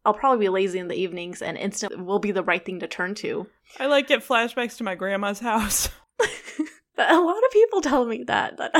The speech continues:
Speaker 1: <laughs> just reminds me of old people in their life. <laughs>
Speaker 2: If it makes you happy, that is all that matters.
Speaker 1: Uh, it's just so easy.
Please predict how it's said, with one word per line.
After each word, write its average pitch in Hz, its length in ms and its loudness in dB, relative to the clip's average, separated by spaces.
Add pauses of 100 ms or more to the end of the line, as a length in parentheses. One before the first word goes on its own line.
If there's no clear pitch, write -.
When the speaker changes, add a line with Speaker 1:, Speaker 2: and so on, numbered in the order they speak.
(160)
Speaker 1:
<laughs> 311 100 6
just 339 180 -4
reminds 330 380 -2
me 294 80 -4
of 254 100 6
old - 260 4
people 196 300 -2
in 175 80 -6
their 180 140 4
life. 180 440 2
<laughs> - 40 6 (600)
Speaker 2:
If 277 160 2
it 294 100 -2
makes 294 320 -2
you 330 140 -4
happy, 240 420 -2
that 214 160 -8
is 208 180 -6
all 226 260 6
that 214 160 -6
matters. 185 400 0
Speaker 1:
Uh, - 420 -10 (280)
it's 453 160 2
just 622 220 -2
so 240 440 6
easy. 208 580 -2